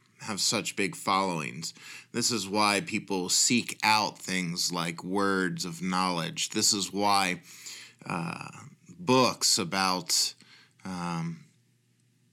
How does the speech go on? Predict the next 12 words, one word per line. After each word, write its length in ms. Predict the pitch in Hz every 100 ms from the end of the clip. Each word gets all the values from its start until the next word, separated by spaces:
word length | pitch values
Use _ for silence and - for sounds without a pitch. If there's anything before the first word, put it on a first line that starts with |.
| _ _ _ _ _ _ _ -
how 320 | - - 123
to 400 | 117 113 95 90 -
live 540 | 104 107 113 117 104 92
your 160 | 104
best 420 | 87 110 107 -
life 300 | 104 101 98
now 720 | 98 101 110 104 98 87 82
and, 300 | 82 80 82 82 - - - -
and, 540 | 92 90 87 87 82 55
uh, 280 | 62 82 82 80 _
books 560 | 127 131 101 - -
about 920 | 107 87 92 90 82 - - - -